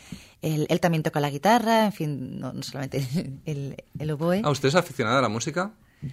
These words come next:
Speaker 1: Sí, bueno, eh, de mi, de, de mi formación como actriz y como mimo, pues también después surgió la, el, el gusto por la música. Sí, a la final es comunicación.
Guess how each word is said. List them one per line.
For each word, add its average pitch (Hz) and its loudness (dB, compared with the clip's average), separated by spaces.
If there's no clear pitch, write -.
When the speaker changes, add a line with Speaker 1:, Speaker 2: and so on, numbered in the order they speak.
Speaker 1:
Sí, 208 4
bueno, 190 6
eh, 143 -6
de 127 -4
mi, 160 -2
de, 147 -6
de 151 -4
mi 165 -2
formación 160 -2
como 214 2
actriz 214 0
y 196 -2
como 180 2
mimo, 214 4
pues 175 -2
también 160 -2
después 170 -2
surgió 165 -2
la, 151 0
el, 151 0
el 147 2
gusto 151 -4
por 147 -4
la 131 2
música. - -6
Sí, 156 -8
a 147 2
la 147 2
final 180 0
es 196 0
comunicación. 160 -2